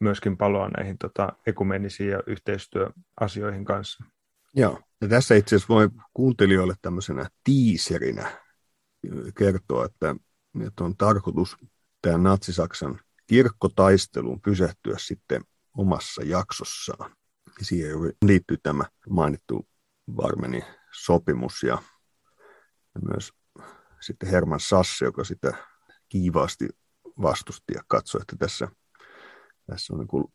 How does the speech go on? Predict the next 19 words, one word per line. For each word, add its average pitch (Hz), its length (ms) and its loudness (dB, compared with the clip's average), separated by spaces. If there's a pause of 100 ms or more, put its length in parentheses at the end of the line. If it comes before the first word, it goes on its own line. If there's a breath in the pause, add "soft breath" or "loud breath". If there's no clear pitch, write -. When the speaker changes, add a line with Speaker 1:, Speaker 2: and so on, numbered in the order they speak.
(180)
Speaker 2:
luterilaisuuden 95 1160 4 (340 loud breath)
sydänäänet 87 880 2
on, 53 240 -6
on 50 240 -8 (520 loud breath)
vaarassa. - 640 4 (140)
Et - 120 -20
ymmär-, - 460 -6
ymmärsi - 400 -4
toki - 240 -2
sen - 200 -8
taistelun, 92 640 2 (240)
se - 80 -6
täytyy - 200 -4
käydä 80 280 0
Natsi-Saksaa 85 800 0
vastaan, - 560 -6 (240)
mutta - 160 -8
että - 200 -12
se, - 220 -4